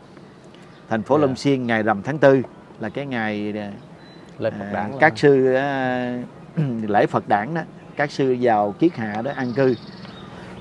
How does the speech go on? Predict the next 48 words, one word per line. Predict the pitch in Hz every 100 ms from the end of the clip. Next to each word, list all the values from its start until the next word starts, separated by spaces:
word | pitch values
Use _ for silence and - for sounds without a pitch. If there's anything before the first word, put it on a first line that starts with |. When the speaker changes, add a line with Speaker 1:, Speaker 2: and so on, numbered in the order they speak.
| - -
Speaker 1:
<clears throat> | - 202 135
Suốt | 160 131
Speaker 2:
Dạ. | 139
Speaker 1:
ba, | 135 123
suốt | - 175 131
ba | 127
tháng | 139 151 175
của | 143
mùa | 127 110 101 101 98 92
an | 123 117
cư | 127
kiết | 160 165
hạ. | 110 101 107 - - - - - - - - - - 131
Đó, | 139
thì | 117 107 -
thường | 123 110 107
vào | 113 107
những | 107 117
cái | 143
ngày | 139 113
an | 113 127
cư | 139 127
này | 113 101
đó, | 117 - - - - - - - -
thì | 110
các | - 160
sư, | - 143 127
các | 151
thầy | 127 107 104
á, | 110 139 160 - - -
thì | 110
phải | 104 110
đi | 143 135
vào | 123 113 101
ở | 117
trong | 131 123
ba | 123 123
tháng | 135 147 160
đó | 160
mới | 160
có | 147 131
tăng | 127 127
được | 123 -
cái, | 135
một | 139 127 101 -
cái | 131 -
tuổi | 104
đời, | 127 104 95